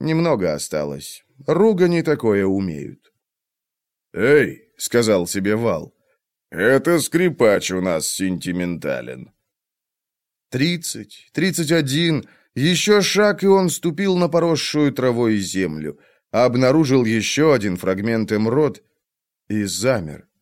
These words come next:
Долго смотрел вниз, не отводя взора, затем не спеша отвернулся и поглядел назад, на границу льда и земли. Фарл Веттенара. Воистину,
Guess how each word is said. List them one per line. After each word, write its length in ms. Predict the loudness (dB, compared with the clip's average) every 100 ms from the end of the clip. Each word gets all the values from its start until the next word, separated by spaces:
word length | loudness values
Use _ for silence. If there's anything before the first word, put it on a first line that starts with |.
| _ _ _ _
Долго 680 | 0 4 6 6 6 4 4
смотрел 640 | 2 0 0 0 2 2
вниз, 360 | 2 0 0 -2
не 120 | 0
отводя 440 | 0 0 0 2 0
взора, 600 | 0 0 2 2 -2 -6 _ _ _
затем 460 | -4 -2 0 0 0
не 80 | 0
спеша 400 | -2 -2 2 2
отвернулся 640 | 2 0 2 0 0 0
и 80 | 0
поглядел 540 | -2 -2 -2 0 0
назад, 520 | -2 0 0 0 -4
на 240 | -8 -4 -2
границу 580 | -2 -2 -2 -4 -4 -4
льда 320 | -2 -2 -2
и 100 | -4
земли. 580 | -6 -6 -6 -6 -10 -12 _ _ _ _ _ _
Фарл 720 | 0 4 4 4 4 4 2
Веттенара. 1120 | 2 2 2 -2 -2 0 0 0 0 -2 -4 -8 _ _ _ _ _
Воистину, 1080 | -6 -2 0 0 0 -2 -6 -8 -8 -6 -2